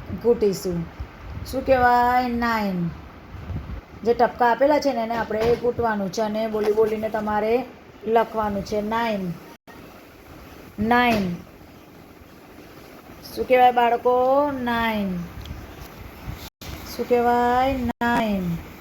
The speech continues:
નાઇન. આપણે વન થી લઈને એટ તો લખી નાખ્યું છે ને ચોપડીમાં આપણે, બાળકો. હવે નાઇન લખવાનું છે આપણે. નાઇન,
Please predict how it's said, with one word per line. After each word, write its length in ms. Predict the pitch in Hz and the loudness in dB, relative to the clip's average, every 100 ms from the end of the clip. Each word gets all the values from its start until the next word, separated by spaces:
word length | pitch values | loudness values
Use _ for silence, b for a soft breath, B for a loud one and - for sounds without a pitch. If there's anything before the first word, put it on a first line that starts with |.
| - - - - - - - - - - 202 | -16 -16 -16 -16 -18 -18 -18 -16 -16 -6 0
નાઇન. 760 | 226 240 233 226 214 196 185 - - - - - - | 4 4 4 0 -2 -2 -4 -8 -14 -16 -16 -18 -6
આપણે 260 | 208 220 233 | -4 2 4
વન 220 | 233 226 | 4 2
થી 120 | 247 | 0
લઈને 240 | 233 226 226 | -2 -2 -2
એટ 160 | 202 | 0
તો 80 | 233 | 2
લખી 260 | 233 - 254 | 2 2 2
નાખ્યું 260 | 269 254 | 2 2
છે 80 | 320 | 0
ને 60 | 330 | 4
ચોપડીમાં 440 | 302 254 262 262 | 4 4 4 2
આપણે, 180 | 233 233 | 2 2
બાળકો. 580 | 233 226 226 240 262 294 - - - - - - - | 2 2 2 2 2 -2 -8 -18 -18 -16 -14 -12 -4
હવે 180 | 220 240 | 0 0
નાઇન 280 | 233 226 240 | 0 0 4
લખવાનું 460 | 277 277 254 220 | 4 4 2 2
છે 80 | 214 | 0
આપણે. 360 | 202 196 190 190 | -2 -2 -2 -2
નાઇન, 520 | 202 226 220 190 | -2 0 2 0